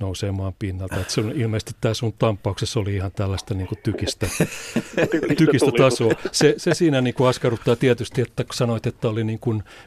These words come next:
Speaker 1: kuiva kausi, jolloin voi ajatella, että kastellierotkin olisi aika syvällä,
Speaker 2: Syvällä,
Speaker 1: mutta
Speaker 2: niin.
Speaker 1: niin muistatko sitä, että mihin vuorokauden aikaan olit tamppaamassa?
Speaker 2: Niin,
Speaker 1: Oliko
Speaker 2: tam-
Speaker 1: kenties aamuhetki?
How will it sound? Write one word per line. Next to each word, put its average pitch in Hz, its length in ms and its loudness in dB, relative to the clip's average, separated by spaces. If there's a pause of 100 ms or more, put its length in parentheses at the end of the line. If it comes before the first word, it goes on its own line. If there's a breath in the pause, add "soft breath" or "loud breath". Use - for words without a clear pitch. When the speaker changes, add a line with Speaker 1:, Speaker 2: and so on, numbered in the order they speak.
Speaker 1:
kuiva 120 340 2
kausi, 104 360 0
jolloin 104 340 -2
voi 117 140 2
ajatella, 110 400 0
että - 140 -4
kastellierotkin 101 720 -4
olisi 104 160 -4
aika 107 160 -4
syvällä, 120 500 0
Speaker 2:
Syvällä, 98 340 -8
Speaker 1:
mutta 123 360 2
Speaker 2:
niin. 117 60 2
Speaker 1:
niin 117 120 2
muistatko 139 420 -2
sitä, 139 340 0
että - 160 -2
mihin 120 300 0
vuorokauden 95 680 -2
aikaan 92 440 -8
olit 95 220 -6
tamppaamassa? 104 600 -4
Speaker 2:
Niin, - 20 2
Speaker 1:
Oliko 117 160 0
Speaker 2:
tam- 117 60 -4
Speaker 1:
kenties 123 360 2
aamuhetki? 101 680 -4